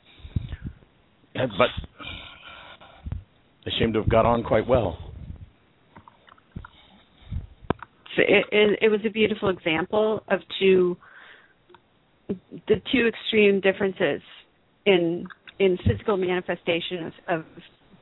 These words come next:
Speaker 2: of that core essence of creation. That's, that's what that represented to me. Here's, here's, here's another end of the spectrum. Look, bring them together. Oh, look, no fighting. Imagine that.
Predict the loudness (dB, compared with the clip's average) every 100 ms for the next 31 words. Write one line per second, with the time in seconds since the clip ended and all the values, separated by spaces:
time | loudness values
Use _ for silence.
0 | _ _ _ _ -2 2 0 0 -2 -2
1 | -4 -10 -14 -12 -6 -4 -4 -10 -12 -4
2 | 2 2 2 -2 2 2 0 -2 0 -2
3 | -4 -8 -12 -14 -12 -12 -12 -10 -2 -2
4 | -4 -16 -20 -20 -20 -20 -20 _ -4 -4
5 | -6 -20 _ _ -2 0 2 2 0 0
6 | -2 -2 -4 -2 -2 -2 -4 -4 -8 -20
7 | -20 -2 0 0 -10 -20 -20 _ -6 -4
8 | -4 -6 -4 -2 -4 -2 0 0 0 -4
9 | -4 -8 -6 -2 -2 -2 -6 -8 -10 -14
10 | -18 -20 -20 -20 _ _ -10 -4 -2 -2
11 | 0 2 4 4 0